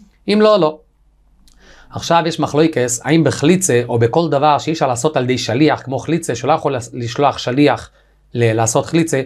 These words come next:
מועיל תנאי או שלא מועיל תנאי, התנאי כאילו לא נעשה. בזה הם נחלקו, וכאן מדובר שהוא עשה חליצה על ידי תנאי. למשל, הוא חלץ לה על מנת שתיתן לו מאתיים זוז, והיא לא נתנה לו את המאתיים זוז. מר סובר, יש תנאי בחליצה.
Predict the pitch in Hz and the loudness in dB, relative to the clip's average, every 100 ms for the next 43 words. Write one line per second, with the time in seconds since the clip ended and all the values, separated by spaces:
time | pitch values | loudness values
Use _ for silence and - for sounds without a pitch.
0 | - _ _ 127 123 160 190 196 208 214 | -6 _ _ -2 2 2 2 0 -2 -2
1 | - 226 233 214 190 185 160 156 151 147 | -2 2 2 2 0 0 -2 -2 -6 -2
2 | 208 214 208 - 196 190 180 170 - 135 | 0 0 -4 -6 0 2 2 0 -2 -6
3 | - _ _ _ _ _ _ 123 160 190 | -8 _ _ _ _ _ _ 0 2 2
4 | 175 156 151 120 135 185 147 139 165 143 | 0 0 0 -2 0 2 2 2 2 2
5 | 143 _ _ - 147 127 170 - 147 127 | -2 _ _ -4 -2 0 0 0 -4 -2
6 | 185 170 151 160 165 147 120 - _ _ | 0 2 4 2 4 2 0 -6 _ _
7 | _ _ 113 107 160 175 - 120 135 185 | _ _ -8 -2 0 0 0 -2 0 0
8 | 208 196 139 123 170 214 214 - _ - | 0 0 -2 0 0 0 -2 -16 _ -4
9 | 151 143 - 214 208 180 160 190 190 147 | -2 0 2 2 4 2 2 0 0 2
10 | 151 147 _ _ _ _ 151 180 226 214 | 2 0 _ _ _ _ 0 2 2 0
11 | 180 160 151 147 139 123 120 120 _ _ | 0 0 -2 -2 -2 -4 -8 -12 _ _
12 | - - 143 196 190 - 185 143 139 143 | -20 -8 -2 0 0 0 0 2 2 0
13 | 143 _ _ - 131 175 208 185 180 170 | -4 _ _ -8 0 2 4 2 0 2
14 | 165 147 131 117 | 2 -2 -4 -6